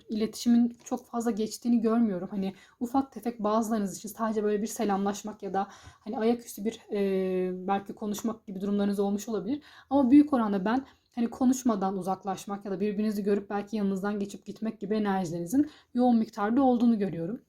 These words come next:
Kişi size baktığı zaman bu son görüşmenizde, son karşılaşmanızda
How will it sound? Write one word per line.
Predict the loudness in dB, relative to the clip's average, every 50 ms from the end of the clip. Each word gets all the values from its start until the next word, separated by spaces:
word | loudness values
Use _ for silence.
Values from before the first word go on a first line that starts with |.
| _ -4
Kişi | -4 -4 0 0 0
size | 0 2 2 2 2 2
baktığı | 2 0 -2 -2 -4 -4 0
zaman | 2 2 0 0 0 -4 -6 -6
bu | -8
son | -8 -8 -6 -6 -4
görüşmenizde, | -2 -2 -2 -4 -6 -10 -10 -10 -8 -10
son | -8 -6 -6 -4
karşılaşmanızda | -4 -4 -6 -6 -6 -10 -10 -10 -8 -8 -6 -6 -6 -6 -6 -6 -6 -6